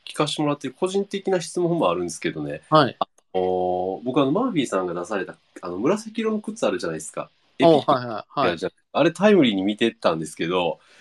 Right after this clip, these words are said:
Speaker 2: はい。
Speaker 1: あれ出された時って、やっぱり震えました？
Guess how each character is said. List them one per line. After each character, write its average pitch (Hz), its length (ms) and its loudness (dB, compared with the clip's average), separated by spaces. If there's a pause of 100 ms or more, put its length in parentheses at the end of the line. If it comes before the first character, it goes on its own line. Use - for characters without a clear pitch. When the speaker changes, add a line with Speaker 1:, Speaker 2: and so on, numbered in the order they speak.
Speaker 2:
は 147 180 4
い。 - 40 -10 (320)
Speaker 1:
あ 202 140 0
れ 294 120 4
出 139 140 0
さ 190 140 0
れ 170 60 4
た 120 120 -4
時 98 180 -12
っ - 20 -20
て、 85 420 -6
や 95 60 -12
っ - 20 -20
ぱ 110 140 0
り 95 80 -4 (320)
震 214 280 0
え 208 60 4
ま 196 120 -2
し - 100 -8
た？ - 200 -6